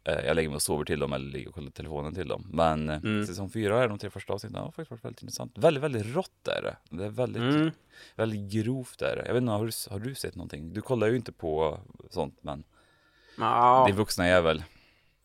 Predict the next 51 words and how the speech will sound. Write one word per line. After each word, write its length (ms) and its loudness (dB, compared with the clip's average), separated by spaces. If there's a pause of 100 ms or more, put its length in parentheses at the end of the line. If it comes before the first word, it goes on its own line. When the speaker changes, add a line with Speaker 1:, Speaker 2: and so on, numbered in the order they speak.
(280)
Speaker 2:
Ja, 80 4
men 220 6
det 80 4
är 20 10
ju, 320 6
för, 400 -2 (580)
liksom, 200 -2
en 100 0
liten 240 0
side 220 8
note 340 2
här 140 6
då, 300 4
att 320 -2 (120)
det 100 -2
är 40 2
väl 100 -2
ta-, 200 -4 (180)
liksom, 360 -2 (460)
tanken, 960 2 (800)
eh, 340 -2 (100)
av 520 0
anime 520 0
är 80 0
oftast 340 -4
bättre 540 -4
än, 340 -4
liksom, 180 -2
eller 100 6
Speaker 1:
Mm. 80 6
Speaker 2:
så 80 0
här, 300 6 (560)
det 100 6
är 120 8
bättre 540 2
i 60 -2
teorin 500 4
än 120 2
i 40 -8
praktiken. 560 -4 (360)
Så 180 -4
kan 120 8
Speaker 1:
Ja, 60 8
det 80 8
håller 140 10
jag 60 8
Speaker 2:
så 60 6
Speaker 1:
med 140 2
Speaker 2:
kan 120 -6
jag 60 -8
Speaker 1:
om. 20 -14